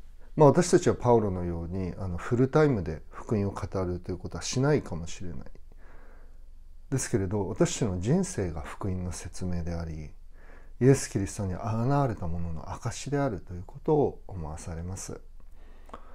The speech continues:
私自身は、まあ、カウンセリングの働き、また動画でお話をする働きが与えられていますので、まあ、福音を伝える、まあ、神の言葉を語るということが、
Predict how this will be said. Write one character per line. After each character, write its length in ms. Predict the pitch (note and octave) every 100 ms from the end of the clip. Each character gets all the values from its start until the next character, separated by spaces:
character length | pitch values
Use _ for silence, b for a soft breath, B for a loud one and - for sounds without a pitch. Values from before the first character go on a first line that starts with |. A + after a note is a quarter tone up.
| B B -
私 360 | A2+ C3+ -
自 280 | D3+ D#3 -
身 60 | G#2+
は、 120 | F2+
ま 100 | G#2+
あ、 40 | G2+
カ 180 | - G#2+
ウ 40 |
ン 40 |
セ 160 | G2+ A2
リ 60 | G2+
ン 40 |
グ 60 | G2
の 100 | F2
働 420 | F2+ F#2+ F#2 F#2
き、 280 | - F2+ - - B B B -
ま 100 | A2+
た 260 | G2 G2 - -
動 240 | A2 G#2
画 120 | F#2+
で 200 | F#2 G2+
お 100 | -
話 380 | G2 G2 F#2+ -
を 80 | G#2
す 120 | -
る 60 | G#2
働 420 | G2+ - F#2+ F#2
き 120 | -
が 120 | G2
与 240 | F#2+ - G#2
え 40 |
ら 100 | G2
れ 100 | G2+
て 140 | G#2 A2
い 60 |
ま 120 | A2+
す 200 | B2+ -
の 120 | E2+ D#2+
で、 220 | G2+ F#2+ - - - - - - - - - B B B
ま 100 | B2+
あ、 40 | G#2
福 220 | - C3+
音 140 | A#2
を 60 | A2
伝 320 | - - G#2+
え 40 | F#2+
る、 220 | F#2 - -
ま 140 | G#2
あ、 20 |
神 220 | - B2
の 100 | G2+
言 300 | F#2+ - A#2
葉 80 | A#2
を 120 | B2+
語 360 | G2+ - - A#2
る 120 | B2+
と 200 | - G2+
い 60 | E2
う 40 |
こ 120 | - -
と 140 | B2
が、 280 | C3 C3+ A#2